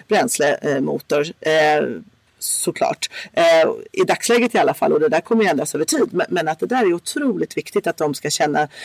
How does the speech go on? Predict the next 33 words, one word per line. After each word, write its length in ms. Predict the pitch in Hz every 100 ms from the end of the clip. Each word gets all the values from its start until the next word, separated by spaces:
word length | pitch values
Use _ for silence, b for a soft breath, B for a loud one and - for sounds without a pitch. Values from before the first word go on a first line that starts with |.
| B -
för 120 | 196
oftast 300 | - 240 247
är 80 | 202
det 60 |
ju 160 | 180 -
att, 260 | 160 -
eh, 60 | 80 - - 50 -
de 320 | - 190 175
som 360 | - 175 165 139
så 120 | 165
att 60 |
säga 200 | - 160 - -
kommer 300 | 185 180 240
in 240 | 233 196
och 240 | - 180
är 40 | 170
intresserade 640 | 165 170 - 226 196 160
och 140 | 156 -
tar 120 | 165
kontakt 420 | 170 240 254 -
med 120 | 147
oss 160 | 151 -
och 20 |
är 40 |
intresserade 460 | 156 - - 214 214
av 60 | 202
en, 140 | 196 B B -
av 120 | 202
en 80 | 208
ellastbil 420 | 170 147 - 147 -
är 100 | 160
ju 200 | 160 151 b b b b
s-, 140 | -